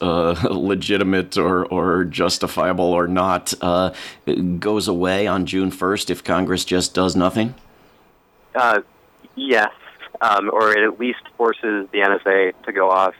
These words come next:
Speaker 2: and develop a new justification for doing the same thing. And there's plenty of reason to believe that that's exactly what they'll try to do, no matter what, um, because they're a, a rogue organization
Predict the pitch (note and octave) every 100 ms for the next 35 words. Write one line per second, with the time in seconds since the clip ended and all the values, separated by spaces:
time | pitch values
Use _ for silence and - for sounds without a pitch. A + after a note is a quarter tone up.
0 | - G2+ G2 F#2 F#2+ F#2 - F#2+ F#2+ F#2+
1 | G2 F#2 - - F#2+ F2+ G2 G2+ - -
2 | G2 F#2 F#2+ - F#2+ F#2 G#2+ G#2 G#2+ _
3 | _ _ G#2+ G#2+ G#2 G#2 - G2+ G2 G2
4 | F#2+ F#2+ F#2 F#2 F2 F#2 F2+ - F2 -
5 | G2+ F#2 - F#2+ - F#2+ - F#2+ F#2 G#2+
6 | C3+ C#3+ _ - A2 G#2 F#2+ F#2 G2+ A#2+
7 | _ _ _ _ - G#2 G2 F#2+ - F#2
8 | F2+ F2+ F2+ F2+ F2+ F#2 F2+ F2 F#2 _
9 | _ _ - F#2 F#2 F#2 F2+ F2+ F#2 F2+
10 | F2+ F2+ G2 F#2+ F#2+